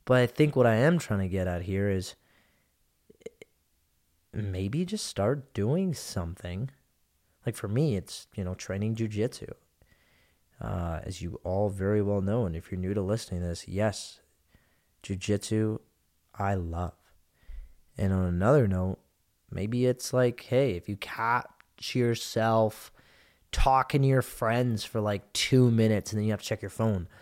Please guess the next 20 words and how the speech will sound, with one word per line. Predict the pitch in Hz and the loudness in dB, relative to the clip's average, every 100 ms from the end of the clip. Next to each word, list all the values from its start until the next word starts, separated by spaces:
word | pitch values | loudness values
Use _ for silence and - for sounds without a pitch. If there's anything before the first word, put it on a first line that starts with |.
| - _ | -20 _
well, | 165 | -6
stop | - 208 220 - | -4 -2 -4 -2
doing | 117 147 196 | 0 2 0
that. | 90 - _ _ _ _ _ _ _ | -4 -14 _ _ _ _ _ _ _
You | 101 | 0
know, | 110 165 | 2 2
like, | 151 - _ | 0 -6 _
how | - 147 | 0 2
about | 165 202 | 4 4
you | 190 185 | 2 2
go | 143 135 | 6 6
your | 147 143 | 6 2
next | 107 101 - | 0 -2 -6
conversation | - 139 127 123 113 - 120 | -4 -2 -2 -2 -2 -2 -2
you | 104 | -2
speak | - 98 95 | -2 -4 -4
with | 104 - | -4 -4
a | 95 | -6
friend | 98 101 151 247 - - - _ _ - - - | -4 0 2 0 -4 -20 -20 _ _ -12 -6 2
and | 127 131 135 131 | 6 8 6 4